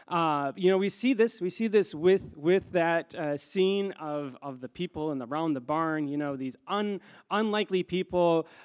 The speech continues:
This was, this, if you look at the narrative of Jesus's birth, this was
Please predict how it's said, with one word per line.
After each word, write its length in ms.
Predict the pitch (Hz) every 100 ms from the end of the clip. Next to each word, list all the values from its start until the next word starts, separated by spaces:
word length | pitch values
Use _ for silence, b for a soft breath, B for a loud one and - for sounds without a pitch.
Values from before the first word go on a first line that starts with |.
| _
This 260 | 180 202 240
was, 260 | 214 170
this, 380 | 175 233 - - -
if 260 | 202 165
you 120 | 185 180
look 260 | 233 269
at 140 | 208 -
the 100 | 165
narrative 600 | 160 185 196 185 185 160
of 140 | 139
Jesus's 520 | 143 170 170 - 143
birth, 380 | 123 151 147 -
this 220 | 185 -
was 280 | 202 180 156